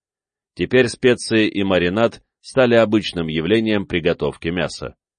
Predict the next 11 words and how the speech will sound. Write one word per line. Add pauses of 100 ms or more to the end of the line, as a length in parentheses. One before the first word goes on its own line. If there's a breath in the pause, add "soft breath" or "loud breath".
(600)
Вот
таким
нехитрым
способом
в
степи (120)
внедряются
традиции
высокой
кухни. (320)
Ха-ха.